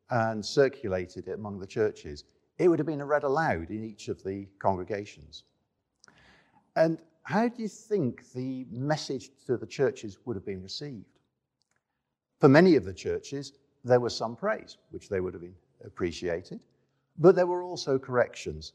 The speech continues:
and warnings. And for those churches that were later in the passage, it must have felt a bit like waiting for your school report, but worse. Because not only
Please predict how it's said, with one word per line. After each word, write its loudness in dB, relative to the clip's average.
and -4
warnings. -8
And 6
for 2
those 2
churches -2
that -8
were -6
later 0
in -8
the -10
passage, -8
it -4
must 0
have -8
felt -2
a -8
bit -10
like -10
waiting -10
for -18
your -6
school -2
report, -10
but 0
worse. -8
Because 4
not 2
only -8